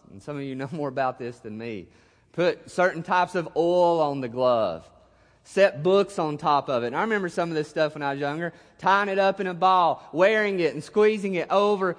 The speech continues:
and over again. Because if that glove was going to be useful for the one who was to wield it for their service, it had to be weakened.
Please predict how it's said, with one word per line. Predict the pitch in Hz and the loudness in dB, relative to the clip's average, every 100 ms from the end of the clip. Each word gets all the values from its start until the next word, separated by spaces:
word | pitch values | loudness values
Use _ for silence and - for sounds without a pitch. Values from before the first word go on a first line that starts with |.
| - - | -8 -8
and | 180 | 0
over | 190 214 214 196 | 2 4 2 0
again. | 170 170 185 160 147 - | -4 -4 -4 -4 -6 -6
Because | 175 208 190 | -2 0 0
if | 175 208 | 0 2
that | 220 277 233 | 4 4 2
glove | 262 277 247 | 4 4 4
was | 196 | 0
going | 165 220 247 240 | 0 0 0 -2
to | 214 | -2
be | 226 | -2
useful | 196 262 302 294 208 190 190 - | 0 -2 -2 -2 -2 0 0 -6
for | - 214 | 2 2
the | 190 | 2
one | 185 240 277 277 | 2 4 4 2
who | 269 | 0
was | 254 233 | 0 0
to | - 196 | 0 0
wield | 190 262 294 | 4 6 6
it | 294 269 | 4 0
for | - 269 277 277 269 - - | 2 4 6 4 0 -10 2
their | 233 254 | 4 4
service, | 240 - 269 277 202 185 - - - | 2 2 4 6 2 -2 -4 -14 -2
it | 214 | -2
had | 202 269 254 | 4 4 4
to | 247 | 0
be | 220 240 | -2 -2
weakened. | 208 233 294 269 247 180 117 | -2 0 0 2 0 0 -6